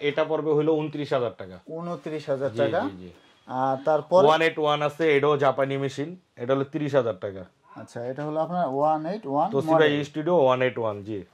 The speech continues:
Speaker 2: আচ্ছা, এরপরে কোনটা আছে?
Speaker 1: এই ছোট মেশিনগুলো আসলে ছোট মেশিন দিয়া শুরু করতে চাচ্ছি এই জন্য যে প্রথমত কেউ যদি নতুন বিজনেস শুরু করতে চায়, সেই ক্ষেত্রে প্রথমত এক লাখ, দেড় লাখ টাকা সে ইনভেস্ট করতে পারবে না। তার কারণ হলো উনি যদি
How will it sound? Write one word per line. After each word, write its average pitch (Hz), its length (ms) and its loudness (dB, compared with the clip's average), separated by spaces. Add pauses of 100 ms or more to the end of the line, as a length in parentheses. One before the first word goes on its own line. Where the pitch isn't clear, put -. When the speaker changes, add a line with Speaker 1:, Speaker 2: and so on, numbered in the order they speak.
Speaker 2:
আচ্ছা, 113 500 -10
এরপরে 170 600 -2
কোনটা 160 240 -6
আছে? 143 220 -6
Speaker 1:
এই 143 220 2
ছোট 156 220 0
মেশিনগুলো 175 640 2
আসলে 165 580 2
ছোট 151 200 -6
মেশিন 160 380 -6
দিয়া 165 300 4
শুরু 147 320 -2
করতে 160 260 -2
চাচ্ছি 165 320 -6
এই 151 200 0
জন্য 151 400 -2
যে 120 340 0 (500)
প্রথমত 151 500 0
কেউ 151 260 0
যদি 151 240 -2
নতুন 147 340 -2
বিজনেস 127 380 -4
শুরু 143 260 -2
করতে 131 280 -2
চায়, 113 300 -6 (520)
সেই 139 260 2
ক্ষেত্রে 147 300 2
প্রথমত 147 560 -2
এক 147 400 0
লাখ, 147 140 0
দেড় 139 200 0
লাখ 147 180 0
টাকা 147 180 -4
সে 139 160 -2
ইনভেস্ট 131 320 -2
করতে 139 200 -4
পারবে 117 300 -2
না। 87 220 -20 (540)
তার 135 200 4
কারণ 160 380 0
হলো 165 300 4
উনি 143 200 -2
যদি 160 420 2